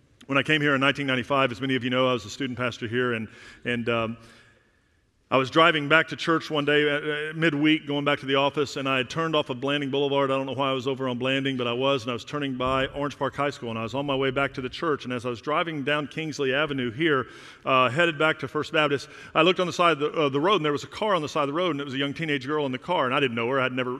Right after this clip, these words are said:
didn't recognize her. I was a student minister, so I'm thinking, "Well, school just let out, and her car's broken down." I also saw another car pull over in front of her, beside her, uh,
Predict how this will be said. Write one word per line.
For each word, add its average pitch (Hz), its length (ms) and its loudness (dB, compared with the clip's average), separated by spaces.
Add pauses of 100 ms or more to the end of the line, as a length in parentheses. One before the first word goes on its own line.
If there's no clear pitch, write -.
didn't 135 320 -4
recognize 123 500 -4
her. 139 80 -4
I 131 60 0
was 117 100 -8
a 104 40 -12
student 147 340 -4
minister, 123 340 -6
so 127 300 -4 (320)
I'm 117 120 -4
thinking, 123 280 -4
"Well, 131 100 0
school 147 260 -4
just 131 220 -6
let 123 180 -2
out, 127 240 -2
and 110 260 -10
her 123 180 -8
car's 135 320 -4
broken 123 280 -6
down." 113 240 -6 (280)
I 135 80 4
also 202 240 4
saw 202 240 0
another 175 200 0
car 147 240 -2
pull 151 240 0
over 143 300 0
in 131 80 -2
front 147 260 -2
of 131 60 -8
her, 147 180 2
beside 135 420 -2
her, 131 280 -2
uh, 120 180 -2